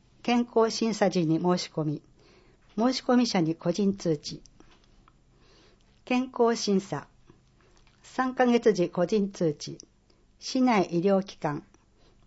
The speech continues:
令和二年八月生まれの乳児対象。一歳六ヶ月時、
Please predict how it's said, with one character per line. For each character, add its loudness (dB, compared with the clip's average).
令 4
和 2
二 4
年 0
八 -6
月 -2
生 0
ま 2
れ -2
の -4
乳 2
児 -4
対 -4
象。 -10
一 -12
歳 0
六 2
ヶ 0
月 -2
時、 -6